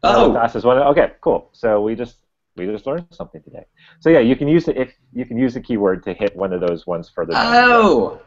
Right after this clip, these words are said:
Speaker 1: Yeah.
Speaker 2: is that s-, is that some, is that what we sort of inherit from Ruby, Ruby awesomeness there? Because that's, I mean, P H P, we can't do that. I mean, that's, you know, that's where I come from, right? So.
Speaker 1: Uh, yeah, I'm guessing it's probably a, a Ruby thing. We'd have to get, you know,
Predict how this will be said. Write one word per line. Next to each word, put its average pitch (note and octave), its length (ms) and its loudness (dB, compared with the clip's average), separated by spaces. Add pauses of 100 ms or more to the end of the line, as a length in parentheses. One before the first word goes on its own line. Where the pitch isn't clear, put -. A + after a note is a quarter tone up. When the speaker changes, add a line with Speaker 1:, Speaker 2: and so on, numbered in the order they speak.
Speaker 1:
Yeah. A2 100 0
Speaker 2:
is C3+ 100 -2
that D#3+ 200 -2
s-, - 180 -14
is - 180 -4
that D3+ 180 0
some, A#2+ 600 -2
is A2 100 -8
that B2 220 -4
what B2 120 -4
we A#2+ 140 -4
sort A2+ 220 -4
of G#2+ 80 -4
inherit A#2 520 -2
from G#2+ 320 -4 (140)
Ruby, A2+ 640 -2
Ruby A#2 320 0
awesomeness A#2 600 -2
there? A#2 220 0
Because G#2+ 280 -6
that's, A#2+ 260 -4
I A2+ 80 -2
mean, A2 180 -2
P C3 180 -2
H A2 120 -4
P, A2 140 -4
we G#2 80 -6
can't G2 200 -10
do - 120 -14
that. - 120 -14
I - 40 -6
mean, B2 140 -8 (220)
that's, - 320 -2
you D3+ 60 0
know, A#2+ 80 2
that's A#2+ 180 -2
where B2 120 2
I A2 60 -4
come G#2+ 200 -10
from, G#2 240 -10
right? G#2+ 240 -8
So. - 240 -12 (1040)
Speaker 1:
Uh, B2+ 160 2
yeah, C3 140 2
I'm A2 140 0
guessing B2+ 280 0
it's E2+ 100 -14
probably F2 260 -4
a, E2 60 -6 (200)
a - 100 -14 (160)
Ruby F2+ 300 -10
thing. E2+ 240 -12
We'd E2+ 160 -8
have E2 160 -14
to F2 60 -14
get, D#2+ 240 -6 (340)
you F2 80 -12
know, D2+ 120 -14